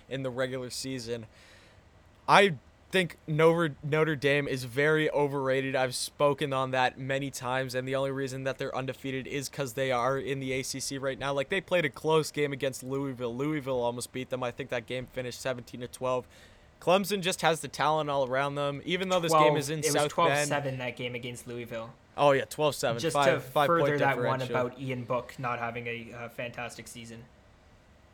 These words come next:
Speaker 1: But you have, like, so much talent on that Clemson side of the ball. Even though I hate saying it,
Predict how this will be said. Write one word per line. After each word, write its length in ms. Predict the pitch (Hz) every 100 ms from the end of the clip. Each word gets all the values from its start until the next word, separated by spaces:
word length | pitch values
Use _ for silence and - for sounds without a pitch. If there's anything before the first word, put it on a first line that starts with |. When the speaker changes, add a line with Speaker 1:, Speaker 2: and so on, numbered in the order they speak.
| - 147
Speaker 1:
But 280 | 180 -
you 140 | 190 185
have, 300 | 196 226 202
like, 280 | 233 208 - - - - -
so 320 | - - 202
much 320 | 220 - - - -
talent 400 | 160 165 170 147
on 140 | 156
that 160 | 151 -
Clemson 440 | 151 156 143 151
side 220 | - 147
of 80 | 147
the 60 | 127
ball. 340 | 120 143 147
Even 220 | 165 185
though 140 | 196 185
I 100 | 151
hate 280 | 139 156 -
saying 420 | - 139 139 143
it, 180 | 143